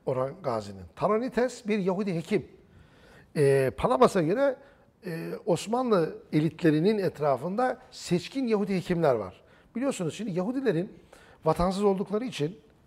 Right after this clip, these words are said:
bir de, e, kend-, hani dedik ya uzun uzun konuştuk, va-, Tevrat'ı vatan edindiler filan. Şimdi Yahudilerin toplumsal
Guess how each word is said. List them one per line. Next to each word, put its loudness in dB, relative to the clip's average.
bir -4
de, 0
e, -2
kend-, -6
hani -4
dedik -6
ya 0
uzun -6
uzun -6
konuştuk, -6
va-, 0
Tevrat'ı 0
vatan -2
edindiler -6
filan. -8
Şimdi -8
Yahudilerin -2
toplumsal -2